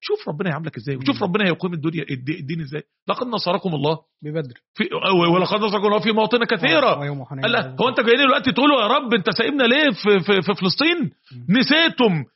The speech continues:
Speaker 1: المية وتلاتين غزوة وسرية اللي نصرت محمد بن عبد الله فيهم؟" عليه الصلاة والسلام. "نسيتوا آلاف المعارك اللي نصرتكم فيهم في الفتوحات الإسلامية
Speaker 2: مم.
Speaker 1: لحد ما اكتسحتم
Speaker 2: العالم كله.
Speaker 1: ربع العالم في خمسة وعشرين سنة
Speaker 2: مم.
Speaker 1: والعالم كله سمع عنكم؟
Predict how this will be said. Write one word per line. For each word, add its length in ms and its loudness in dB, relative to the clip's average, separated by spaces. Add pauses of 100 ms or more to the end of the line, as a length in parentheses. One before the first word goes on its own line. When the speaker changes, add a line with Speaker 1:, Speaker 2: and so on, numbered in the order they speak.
Speaker 1:
المية 280 2
وتلاتين 440 0
غزوة 280 2
وسرية 400 2
اللي 140 2
نصرت 360 -2
محمد 320 0
بن 140 2
عبد 160 2
الله 120 2
فيهم؟" 340 0 (220)
عليه 120 0
الصلاة 160 -2
والسلام. 280 0 (260)
"نسيتوا 800 0
آلاف 340 0
المعارك 540 2
اللي 160 4
نصرتكم 580 0
فيهم 220 0
في 100 -6
الفتوحات 440 -2
الإسلامية 720 0
Speaker 2:
مم. 160 -16
Speaker 1:
لحد 320 -2
ما 80 0
اكتسحتم 800 -2 (200)
Speaker 2:
العالم 280 -10
كله. 320 2
Speaker 1:
ربع 200 0
العالم 360 2
في 100 -4
خمسة 220 -2
وعشرين 220 0
سنة 340 2 (100)
Speaker 2:
مم. 160 2
Speaker 1:
والعالم 340 2
كله 260 2
سمع 220 0
عنكم؟ 320 0